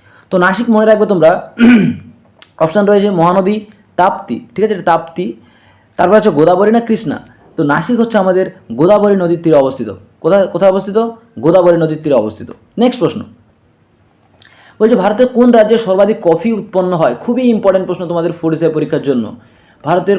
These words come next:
কোন রাজ্যে সর্বাধিক কফি উৎপন্ন হয়? কর্ণাটক আছে অপশান, উত্তরপ্রদেশ আছে, মহারাষ্ট্র না তামিলনাড়ু? তো এটা সঠিক অ্যান্সার কী হবে? এটা সঠিক অ্যান্সার হয়ে যাবে আমাদের কর্ণাটক। কর্ণাটকে কী হয়? সব থেকে বেশি কফি উৎপন্ন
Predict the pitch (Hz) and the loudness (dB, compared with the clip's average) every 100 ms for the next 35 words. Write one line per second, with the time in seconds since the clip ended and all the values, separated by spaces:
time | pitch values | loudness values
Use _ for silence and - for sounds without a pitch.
0 | 196 208 196 185 185 180 175 175 175 - | -2 -2 2 0 0 -2 0 0 0 -2
1 | 151 175 165 160 151 123 135 139 160 170 | 0 0 0 -2 -2 -4 -2 0 0 2
2 | 170 175 165 - 180 - - _ _ - | 0 2 0 0 -6 -6 -18 _ _ -6
3 | 160 262 240 202 175 135 135 127 - - | -2 -2 0 0 0 0 -2 -10 -14 -20
4 | - 123 196 214 214 214 202 156 147 117 | -8 -2 0 0 0 -2 0 0 0 -2
5 | 110 - - 160 170 190 196 202 196 202 | -6 -12 -8 -6 -2 -2 0 0 0 0
6 | 202 208 208 - - 180 240 240 196 185 | 0 0 -4 -16 -4 0 0 0 0 -2
7 | 175 165 156 139 127 123 143 254 - - | -2 0 2 2 0 0 0 0 -2 -14
8 | _ - 262 269 254 214 214 - _ _ | _ -2 0 2 2 0 -2 -6 _ _
9 | _ 151 175 196 196 196 185 202 214 269 | _ -2 0 2 0 0 -2 0 2 0
10 | 269 226 226 - 226 214 180 175 180 - | -2 -6 -6 -8 -4 0 0 -2 -8 -4
11 | 170 165 214 190 - 156 151 | -4 -2 -4 -4 -6 -4 -4